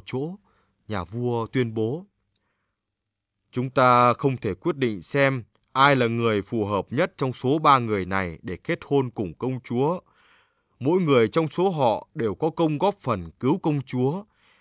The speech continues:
và cũng rất khó để đánh giá mức độ công lao của họ. Vì thế, ta đã nghĩ ra cuộc thi bắn cung. Người giỏi nhất sẽ được chọn dựa vào tài năng bắn cung của mình." Nhà vua vỗ tay.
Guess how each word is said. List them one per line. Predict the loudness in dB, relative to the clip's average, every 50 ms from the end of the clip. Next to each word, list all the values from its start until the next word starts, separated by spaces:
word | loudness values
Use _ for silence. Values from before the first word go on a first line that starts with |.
| _ _ _
và | -2 2 2 4 4 4 4 2 0
cũng | -2 -6 -6 -2 -2
rất | -2 -2 -2 _
khó | -6 -2 0 2 2 2
để | 0 -2
đánh | -2 -2 -2 -2
giá | 0 2 2 4 4 2
mức | 0 -2 -4 -2
độ | 0 2 2 2 0 -2 -4
công | -4 -2 0 2
lao | 2 4 4 2
của | 2 -2 -4 -4
họ. | -4 -4 -4 -4 -6 -8 -14 _ _ _ _ _ _ _ _ _ _ _ _
Vì | -2 -2 -2 -2
thế, | -2 -2 2 4 4 4 4 2 0 -2 0 0
ta | 0 2
đã | 2 0 -2
nghĩ | 0 -2 0 0 0
ra | 0 -2 -2
cuộc | -2 -2 -6 -6 -6 _ _
thi | -4 -2 0 0
bắn | 2 0 0 -2 -2
cung. | 0 0 2 2 0 -2 -6 -12 _ _ _ _ _ _ _ _ _ _ _ _ _ _ _ _ _
Người | 2 4 4 4 4
giỏi | 4 4 2 2 2 0
nhất | 0 -2 -2 -2 -4 _ -8
sẽ | -6 -2
được | 2 2 2 0 0 -2
chọn | -2 0 0 -2 -6 -8
dựa | -6 -4 -4 -2 -2 -2 -2 -2 -2 -2 -4 -6
vào | -2 0 2 2 2 2 0 -2
tài | -2 0 0 0 0 0
năng | -2 -2 -2 0 0
bắn | 0 0 0
cung | -2 -2 -2 -2 -2 -2
của | -4 -6
mình." | -2 0 0 0 -2 -4 -8 -16 _ _ _ _ _ _ _ _ _ _ _ _ _ _ _ _ _ _ _ _ _ _ _ _ _ _
Nhà | -10 -10 -10 -10
vua | -8 -6 -4 -2 -2 -4 -4
vỗ | -4 -4 -4 -4 -4
tay. | -6 -6 -6 -6 -8